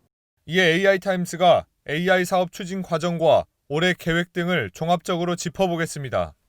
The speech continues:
첨단 삼 지구의 에이아이 데이터 센터 등을 구축하는 인공지능 집적단지 사업. 이천이십사 년까지 오 년간 사천육십일억 원이 투입되는 대형 프로젝트입니다.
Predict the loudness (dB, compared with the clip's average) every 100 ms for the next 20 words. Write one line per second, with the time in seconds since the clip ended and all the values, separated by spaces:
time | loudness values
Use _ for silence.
0 | _ _ _ -10 -4 -2 -2 -4 -8 -6
1 | 0 2 2 0 -6 -2 2 2 2 -2
2 | -2 -4 -6 -6 -8 -8 -6 -6 -8 -12
3 | -12 -10 -6 -4 -4 -6 -14 -12 -6 -6
4 | -6 -6 -6 -10 -10 -6 -6 -4 -8 -8
5 | -6 -2 -2 -4 _ _ _ _ -16 -4
6 | 0 0 -2 -10 -6 -4 -4 0 -2 0
7 | -2 -4 -6 -4 -4 0 0 -2 -8 -8
8 | -6 -6 -8 -10 -10 -4 -2 0 -2 -6
9 | -8 -10 -4 -4 -2 -4 -8 -4 0 0
10 | -2 -4 -4 -4 -8 -10 -8 -10 -10